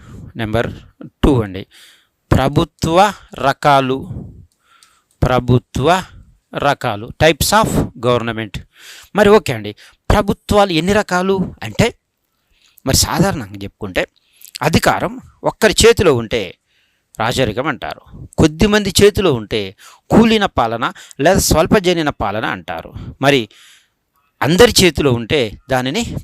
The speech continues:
ప్రజాస్వామ్యం అంటారు. ఓకేనా? ప్రజాస్వామ్యం అంటారు. మరి మన పుస్తకంలో ఇచ్చిన దాని ప్రకారం, మనకి ఏపీ టెక్స్ట్ బుక్స్లలో ఇచ్చిన దాని ప్రకారం ఫాలో కావాలి. కాబట్టి మరి సాధారణంగా ప్రభుత్వం ఎన్ని రకాలు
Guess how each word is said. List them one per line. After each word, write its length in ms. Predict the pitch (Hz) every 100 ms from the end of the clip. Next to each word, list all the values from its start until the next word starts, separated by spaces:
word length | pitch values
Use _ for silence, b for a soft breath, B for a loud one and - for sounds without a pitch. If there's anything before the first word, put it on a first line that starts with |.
| -
ప్రజాస్వామ్యం 720 | - - 202 - 131 107 -
అంటారు. 420 | 90 - 80 78 - _ 190
ఓకేనా? 220 | - 95
ప్రజాస్వామ్యం 680 | - 113 139 180 135 90 80
అంటారు. 260 | 76 85 - _ b b -
మరి 140 | 143
మన 160 | 113 131
పుస్తకంలో 540 | - - - 233 202
ఇచ్చిన 300 | 131 - 117
దాని 200 | 104 101
ప్రకారం, 420 | 101 92 110 165 240 B B B B
మనకి 160 | 120 117
ఏపీ 400 | 151 185 165 113 _
టెక్స్ట్ 240 | 170 -
బుక్స్లలో 380 | 185 - 160 147
ఇచ్చిన 260 | 127 - 127
దాని 160 | 120
ప్రకారం 300 | 104 104 135
ఫాలో 280 | 147 143 131
కావాలి. 300 | 104 92 87
కాబట్టి 460 | - 87 90 - 220 B B B -
మరి 80 | 131
సాధారణంగా 720 | 143 170 226 180 113 120 240 B B B _ -
ప్రభుత్వం 640 | 165 190 226 - 165 240 381 _ _ -
ఎన్ని 240 | 180 247
రకాలు 520 | 202 151 127 131 160